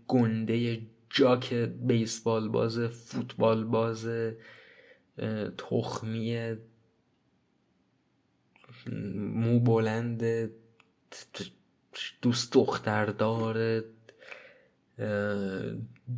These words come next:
دودگوی، اه، قلدر درشت خو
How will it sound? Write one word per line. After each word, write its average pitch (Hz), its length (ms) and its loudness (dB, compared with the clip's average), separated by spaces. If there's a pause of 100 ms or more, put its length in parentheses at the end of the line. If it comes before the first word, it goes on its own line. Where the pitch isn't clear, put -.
(100)
دودگوی، 123 1500 4 (1700)
اه، 104 340 -4 (2500)
قلدر 98 680 0
درشت - 600 -8
خو 113 540 -4